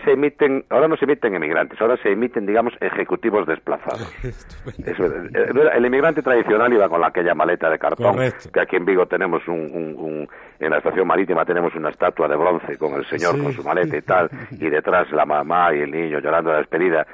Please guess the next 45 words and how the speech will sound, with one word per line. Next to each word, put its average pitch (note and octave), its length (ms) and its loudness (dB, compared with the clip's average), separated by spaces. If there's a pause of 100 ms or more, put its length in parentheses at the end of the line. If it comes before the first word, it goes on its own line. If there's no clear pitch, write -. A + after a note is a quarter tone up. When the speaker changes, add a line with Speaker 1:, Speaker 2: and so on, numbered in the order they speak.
(180)
Speaker 1:
Esa F2+ 220 -2
imagen A#2 320 0
está G#2 160 -2
aquí G#2 120 0
plasmada F#2 540 2
en, D#2 80 -6 (100)
en, D2 300 -6
en C#2 160 -8
estatuas F2 400 -2
de D2+ 80 -2
bronce F#2 240 0
en E2 60 -2
el C#2+ 80 -4
puerto D2+ 240 -6
de C#2+ 80 -4
Vigo. C#2+ 120 -4 (420)
Eh, C#3 220 2
hoy D3+ 200 6
no, G2 160 4
hoy A2+ 120 4
son D3+ 180 2
ejecutivos. D#2+ 600 -4 (140)
Aparte G2 240 -2
Speaker 2:
Ya. G#2+ 40 0
Speaker 1:
que A#2+ 80 0
la A2+ 100 4
comunicación, D#2 760 0
ten D2+ 120 -8
cuenta F#2+ 180 -2
que G2+ 220 -2
una F2+ 180 2
de F2+ 60 4
las E2+ 120 0
cosas E2+ 280 -2
importantes, G2 520 -2 (280)
hoy F2 120 4
la F2+ 100 2
comunicación E2+ 500 -2
es A2 120 -4
inmediata. D#2 640 0 (340)
Cuando C#2+ 200 -2
se D#2+ 80 -2
marchaba F2+ 400 4
esta G#2+ 220 2
gente, A#2+ 280 2